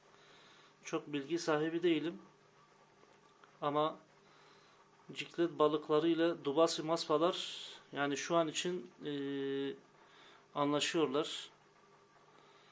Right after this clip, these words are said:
Herhangi bir sal-, saldırganlık göstermiyorlar. En azından Gördüğüm kadarıyla, yani hiç denk gelmedim. Ee,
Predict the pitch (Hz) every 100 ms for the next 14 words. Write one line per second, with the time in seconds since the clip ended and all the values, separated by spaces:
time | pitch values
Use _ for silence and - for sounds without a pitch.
0 | - - - _ - 151 143 165 156 170
1 | - 160 151 156 - - 143 147 135 147
2 | 156 151 151 - 160 139 127 160 - -
3 | - - - 151 160 160 147 175 175 -
4 | - _ - - - - 139 147 151 170
5 | 175 165 151 165 156 123 - 143 139 151
6 | - 160 156 165 160 135 135 175 - -
7 | - - - - - - - - - -
8 | _ -